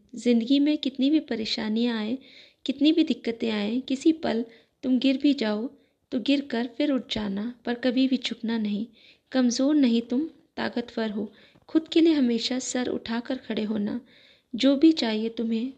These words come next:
वह तुम हासिल करना। देर लगेगी पर किसी के आगे झुकना नहीं। जो भी मिले, जितना भी मिले, बस यह याद रखना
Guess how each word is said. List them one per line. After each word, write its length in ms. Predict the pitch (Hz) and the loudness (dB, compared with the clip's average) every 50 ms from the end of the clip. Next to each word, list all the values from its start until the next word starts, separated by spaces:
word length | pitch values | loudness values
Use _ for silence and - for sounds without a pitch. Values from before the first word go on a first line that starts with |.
| - 226 | -8 -6
वह 100 | 240 240 | -6 -6
तुम 220 | 240 - 254 262 247 | -4 -4 -4 -4 -2
हासिल 340 | 220 214 208 - - 233 226 | -2 -4 -4 -4 -4 -4 -2
करना। 400 | - 220 208 196 196 208 214 233 - - - - _ _ _ _ _ - | -2 -2 -2 -2 -2 -4 -4 -6 -10 -16 -20 -20 _ _ _ _ _ 2
देर 240 | 202 254 269 302 | 4 6 6 6
लगेगी 500 | 294 294 269 226 233 240 233 220 277 294 285 | 6 4 4 2 2 0 0 0 0 -2 -2
पर 200 | - - 262 262 | -2 -4 -4 -2
किसी 280 | - 285 269 - 302 277 | -4 -4 -2 0 -2 0
के 140 | 285 247 226 | 0 -2 -2
आगे 260 | 208 208 - 240 240 | -2 -4 -4 -6 -6
झुकना 380 | 233 - 240 233 - 226 233 233 | -4 -6 -8 -6 -4 -2 0 0
नहीं। 300 | 226 208 202 208 214 240 - _ _ - - _ _ _ _ _ - | 0 0 0 -2 -4 -6 -10 _ _ -20 -20 _ _ _ _ _ -2
जो 200 | - 254 254 247 | 2 2 2 4
भी 160 | 240 294 330 | 4 4 4
मिले, 360 | 330 302 277 254 269 285 285 | 6 4 4 4 2 0 0
जितना 400 | 269 - - 233 - 233 233 240 | -2 -4 -6 -6 -4 -2 -2 0
भी 160 | 254 269 277 262 | 2 2 2 4
मिले, 340 | 226 214 202 202 202 202 - | 4 2 0 -2 -4 -6 -6
बस 280 | - - 233 226 - - | -8 -8 -10 -6 -2 2
यह 120 | 247 262 | 2 4
याद 320 | 269 254 247 233 226 220 208 | 4 2 2 -2 -4 -4 -6
रखना 380 | 202 202 - 208 202 220 269 | -8 -8 -6 -6 -6 -6 -8